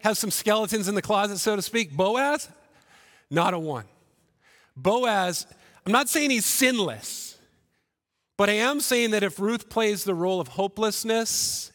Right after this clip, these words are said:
and alienation and one under the law, then Boaz plays the role of redeemer and freedom giver.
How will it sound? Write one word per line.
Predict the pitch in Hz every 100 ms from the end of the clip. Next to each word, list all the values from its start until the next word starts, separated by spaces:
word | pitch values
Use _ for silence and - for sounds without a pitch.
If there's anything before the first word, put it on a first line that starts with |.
| -
and | 170 170
alienation | 180 196 190 175 180 185 - 208 214 202 -
and | 175 175
one | 180 190
under | 180 175
the | 165
law, | 147 147 156 190 226 - _ _ _ _ _ - - _ -
then | 190
Boaz | 180 196 240 254 226
plays | - 214 196
the | 180 180
role | 175 180
of | 175
redeemer | 151 156 160 175 185 185 185 -
and | 151 143
freedom | - 151 135
giver. | 117 104 101